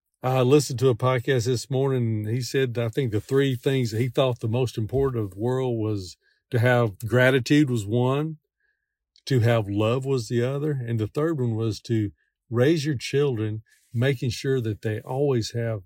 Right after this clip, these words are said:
the right beliefs in their head, the beliefs of the good things in this world, the beliefs of goodness, the beliefs of who they really are.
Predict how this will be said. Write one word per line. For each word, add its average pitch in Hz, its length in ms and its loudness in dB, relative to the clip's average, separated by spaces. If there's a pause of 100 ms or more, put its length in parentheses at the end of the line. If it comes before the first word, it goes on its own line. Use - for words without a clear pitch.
the 107 80 -2
right 113 420 -6
beliefs 117 640 -4
in 117 200 -2
their 107 200 -6
head, 107 440 -8 (180)
the 113 120 0
beliefs 120 600 0
of 104 240 -2 (180)
the 110 120 0
good 123 300 4
things 113 280 0
in 101 100 -6
this 98 220 -8
world, 101 220 -4
the 104 60 -8
beliefs 117 380 -2
of 92 180 -8
goodness, 101 480 -4
the 113 80 -8
beliefs 117 380 -4
of 104 120 -10
who 127 120 -2
they 117 160 -2
really 107 380 -2
are. 107 380 -6